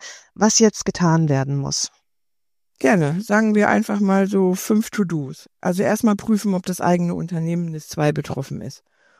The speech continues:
Speaker 2: Und dann als wichtige und be-, oder besonders wichtige Einrichtung gilt. Die Registrierung in mein Unternehmenskonto am B-S-I-Portal abschließen, die Verantwortlichen und die Berechtigungen festlegen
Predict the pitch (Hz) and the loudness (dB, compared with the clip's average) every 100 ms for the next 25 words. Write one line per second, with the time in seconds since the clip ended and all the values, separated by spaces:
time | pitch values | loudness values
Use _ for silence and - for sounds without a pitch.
0 | _ 165 170 170 160 170 190 185 165 170 | _ -4 0 0 0 0 -2 -2 0 -2
1 | 156 156 170 170 156 156 156 156 147 151 | -2 -4 2 2 2 0 0 0 -2 -6
2 | - 143 147 - 131 135 131 - 135 135 | -10 -10 -6 -4 -2 -4 -10 -14 -16 -14
3 | 135 143 _ _ _ _ _ _ _ 190 | -14 -16 _ _ _ _ _ _ _ 2
4 | 185 185 185 - 208 214 190 185 185 180 | 4 4 2 2 6 6 6 4 4 2
5 | 175 170 165 160 165 160 160 175 185 - | 2 4 2 0 0 0 2 2 0 -2
6 | - 208 220 240 269 - - 165 160 160 | -4 -4 0 0 -2 -4 -8 -8 -4 -6
7 | 151 185 - 202 208 196 214 226 - 233 | -6 -10 -10 -4 0 0 0 -4 -2 -2
8 | 233 269 320 _ _ _ _ _ _ 190 | 0 -4 -6 _ _ _ _ _ _ 0
9 | 208 185 185 185 180 175 - 175 - 160 | 2 2 2 2 2 -2 -4 -12 -14 -16
10 | 160 156 170 - 220 233 226 233 226 226 | -14 -4 -4 -2 -2 2 0 0 -2 -2
11 | 240 240 247 311 | -2 -2 0 -4